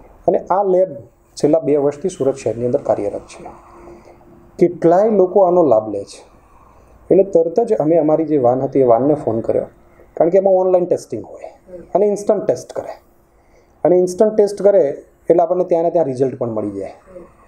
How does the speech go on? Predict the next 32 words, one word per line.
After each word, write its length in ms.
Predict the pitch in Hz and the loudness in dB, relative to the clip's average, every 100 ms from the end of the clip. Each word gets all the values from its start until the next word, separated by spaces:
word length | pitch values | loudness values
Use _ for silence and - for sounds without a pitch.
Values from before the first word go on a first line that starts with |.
| _ _ - | _ _ 2
અને 140 | 175 | 4
એ 60 | 180 | 6
બાબતે 320 | 180 170 185 | 6 4 2
શહેરની 340 | 180 156 156 170 | 4 2 4 2
કેટલીક 360 | 156 165 160 | 0 0 2
ગૃહિણીઓ 420 | 143 139 147 156 | 4 6 6 6
અને 100 | 156 | 4
કેટલાય 320 | 151 123 139 139 | 2 2 4 4
લોકો 260 | 120 139 | 2 2
એ 40 | 135 | 2
બાબતે 300 | 120 135 170 | 2 2 2
જાગૃત 440 | 135 117 120 - | 2 2 -2 -4
છે. 240 | - - - _ _ _ _ - _ _ _ _ _ _ _ - | -10 -12 -12 _ _ _ _ -20 _ _ _ _ _ _ _ 0
એના 160 | 180 190 | 0 2
માટેના 300 | 185 190 180 | 2 2 2
અમારા 180 | 180 | 2
કસ્ટમર 420 | 180 165 180 165 165 | 2 -2 0 0 2
કેર 180 | 160 | 0
નંબર 300 | 143 135 135 | 2 0 0
પણ 200 | 120 104 | -2 -8
છે. 440 | - - - - - 190 170 - - 147 | -12 -16 -18 -20 -20 -18 -18 -14 0 2
લોકો 280 | 160 175 | 4 0
સવારથી 440 | 180 156 151 160 170 | 2 2 2 2 0
સાંજ 200 | 165 151 | -2 -2
સુધી 200 | 143 147 | 0 2
એનો 160 | 147 | 2
લાભ 220 | 131 123 - | 4 2 2
પણ 120 | 139 | -2
સારી 260 | 135 123 123 | 0 0 0
રીતે 220 | 120 120 | 0 0
લે 200 | 107 104 | 2 0
છે. 360 | 98 - - | 0 -8 -20